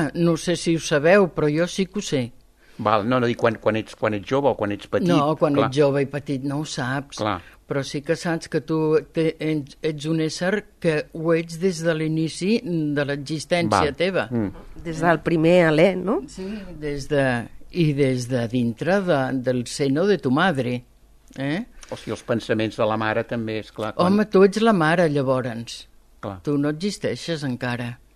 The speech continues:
Speaker 1: com a, com a ésser... Però, bueno, tu neixes de que, mira si hi ha milions de dones al món, per què neixes d'aquella? Perquè és d'aquella que has de néixer. I,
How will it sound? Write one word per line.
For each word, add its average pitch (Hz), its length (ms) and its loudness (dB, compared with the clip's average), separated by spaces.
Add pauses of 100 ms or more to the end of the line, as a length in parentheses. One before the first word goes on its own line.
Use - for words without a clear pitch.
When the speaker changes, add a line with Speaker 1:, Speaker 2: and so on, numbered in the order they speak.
(360)
Speaker 1:
com 139 280 0
a, 135 180 0
com 135 260 -4
a 135 80 -2
ésser... 131 540 -4 (540)
Però, 139 200 -4
bueno, 156 380 2
tu 147 240 -6
neixes 151 440 -2
de 156 160 0
que, 160 200 2 (320)
mira 190 280 2
si 196 180 -2
hi 180 40 4
ha 175 60 2
milions 156 540 0
de 151 120 0
dones 147 360 -2
al 147 120 -2
món, 139 240 -2
per 143 220 -6
què 170 120 -4
neixes 147 380 -6
d'aquella? 139 400 -6
Perquè 127 300 -10
és 123 100 -12
d'aquella 123 420 -10
que 139 100 -10
has 131 120 -14
de 127 80 -10
néixer. - 380 -14 (1700)
I, 139 200 0